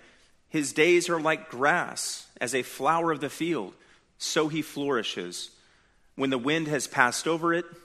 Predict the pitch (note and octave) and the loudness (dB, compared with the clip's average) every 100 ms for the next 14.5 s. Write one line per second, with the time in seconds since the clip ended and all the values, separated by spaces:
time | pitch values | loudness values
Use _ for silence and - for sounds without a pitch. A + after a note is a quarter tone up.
0 | _ C3 C#3 B2+ C3 B2+ A#2 G#2 - - | _ 0 0 -2 -2 -2 -2 -6 -8 -16
1 | _ _ _ _ _ B2+ B2+ - - - | _ _ _ _ _ -4 -4 -4 -6 0
2 | D#3 D#3 D#3 B2+ C3 C#3 A#2+ G#2+ A2+ G2+ | 0 0 -2 0 0 0 -2 -4 -4 -4
3 | - - - A#2 A2 G2+ G2+ E2 - _ | -6 -20 -8 -6 -4 -4 -4 -8 -12 _
4 | _ _ _ _ _ - C#3+ C#3 D3 F#3+ | _ _ _ _ _ -4 -2 2 4 2
5 | F3+ - F3 F#3+ E3+ - C#3 C3+ C3 E3 | -2 0 2 2 0 -4 -4 -4 -2 0
6 | B2+ A2 A2+ - A#2 A2 C3+ D#3+ D3+ C3+ | 0 0 -4 -4 -4 0 0 0 2 2
7 | C#3 - C#3 A2+ C3 C3+ A#2 B2 D#3 - | 0 -6 -6 -4 -4 -2 0 0 0 -6
8 | A2+ G2+ A#2 A2 G#2+ A2 C3+ C3 - E3 | -6 -4 -4 -4 -4 -6 -8 -10 -4 0
9 | F#3+ G#2+ E2+ F2 _ _ _ _ - C3+ | 0 -2 -8 -12 _ _ _ _ -6 -4
10 | C#3 A#2 A2+ D#3+ F#3 B2 - A2+ - - | -2 -2 2 2 2 -6 -4 -6 -6 -6
11 | B2 B2 - - D3 B2 B2 A#2+ - D#3+ | -6 -6 -6 -6 -4 -4 -6 -8 -4 -4
12 | C3 F#2+ - _ _ _ _ _ D#3 C3+ | -4 -10 -14 _ _ _ _ _ -4 2
13 | D#3+ F3+ - D#3+ - E3+ - E3+ D3+ - | 2 2 0 -4 -2 -6 -4 -4 -4 -6
14 | - E3+ A#2+ G#2+ G#2 | -2 0 0 -4 -6